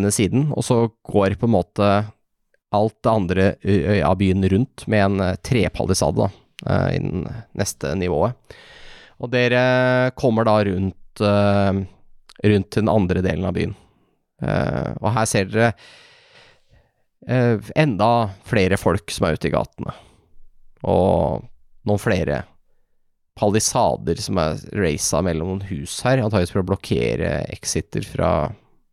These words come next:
borgen. Og her, eh, blir det tatt med til en, eh, eldre mann, som, eh, de introduserer som, eh, som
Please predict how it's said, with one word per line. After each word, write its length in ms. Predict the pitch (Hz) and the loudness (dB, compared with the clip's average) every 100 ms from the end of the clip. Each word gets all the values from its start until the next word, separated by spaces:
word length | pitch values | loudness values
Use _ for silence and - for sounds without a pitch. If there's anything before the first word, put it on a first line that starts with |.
| _ _ _ - | _ _ _ -4
borgen. 340 | 80 65 - - _ _ _ - - - - _ _ _ _ _ _ _ - | -2 -2 -6 -12 _ _ _ -20 -20 -20 -20 _ _ _ _ _ _ _ -8
Og 80 | 143 | -2
her, 280 | 156 175 185 | 2 2 2
eh, 600 | 180 185 180 180 175 175 | 2 2 2 2 2 2
blir 160 | 170 170 | 2 2
det 120 | 175 | 2
tatt 300 | - 160 - | 0 -4 -2
med 140 | 104 - | -2 2
til 180 | 120 | 4
en, 240 | 127 131 135 | 4 2 2
eh, 280 | 135 135 135 | 2 2 2
eldre 480 | 120 104 95 107 123 | 2 2 2 0 2
mann, 340 | 135 127 226 147 - 98 95 | 4 4 4 0 -4 -20 -16
som, 340 | - 123 110 | -4 0 2
eh, 200 | 110 113 | 2 2
de 100 | 113 | 2
introduserer 800 | 107 - 110 113 - 107 82 85 | 0 2 2 2 2 2 2 2
som, 400 | 95 - 98 98 101 | 2 2 2 2 2
eh, 680 | 101 95 90 85 85 - | 4 4 2 0 -4 -6
som 240 | - 104 | 0 0